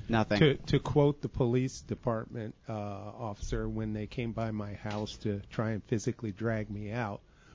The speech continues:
Speaker 2: over all of this, he read, uh, the Pepper Hamilton papers that proved that I had invented a television game show, uh, that Jeffrey Zucker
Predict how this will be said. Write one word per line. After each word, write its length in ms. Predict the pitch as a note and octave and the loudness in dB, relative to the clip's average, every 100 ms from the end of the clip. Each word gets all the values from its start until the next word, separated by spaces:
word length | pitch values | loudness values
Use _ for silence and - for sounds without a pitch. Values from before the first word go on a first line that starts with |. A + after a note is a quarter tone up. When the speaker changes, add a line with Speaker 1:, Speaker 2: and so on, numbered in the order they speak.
| - - | -14 -2
Speaker 2:
over 300 | A2+ A2 A2+ | 0 2 0
all 180 | G#2+ G#2 | 0 -2
of 80 | |
this, 260 | G2+ G#2 - - - - - - - | 0 -2 -2 -14 -20 -20 -20 -20 -12
he 220 | - A#2 | -2 0
read, 520 | G#2 A#2 B2 A2 G#2+ | 2 2 2 0 -2
uh, 440 | A#2 A2 G#2 G2 G#2 A#2+ A2+ | -2 0 -2 -6 -10 -10 -4
the 220 | A2 G#2+ - | -2 -2 0
Pepper 300 | C#3+ - A2 | 0 2 0
Hamilton 500 | A#2 C3 A#2 A2+ G2+ | 4 4 2 -2 -2
papers 500 | - G#2 - G2+ - | -2 -4 -2 -2 -2
that 260 | A2+ G#2+ - | -6 -6 -2
proved 300 | A#2+ A2+ G#2+ | -2 -2 -2
that 120 | A2 | -4
I 140 | A2 | -2
had 160 | A2 A2 | -4 -4
invented 520 | G#2 G2+ A2+ G#2+ G#2+ | -4 -4 -2 0 -2
a 240 | A2+ A2 A2 - | -4 -4 -6 -4
television 500 | B2 A2+ A2 G#2+ G2+ | -2 2 0 0 -2
game 340 | G#2+ A#2 C3 | 0 2 2
show, 460 | - - G#2 G2 A2 - - - - - | 0 0 0 -2 -10 -16 -20 -20 -16 -6
uh, 220 | G#2 G2 | -4 -2
that 220 | G#2+ G#2+ | -2 -4
Jeffrey 420 | - A#2 - A#2+ A2 | 2 2 4 2 2
Zucker 540 | G2 C3+ E3 - | 4 4 4 0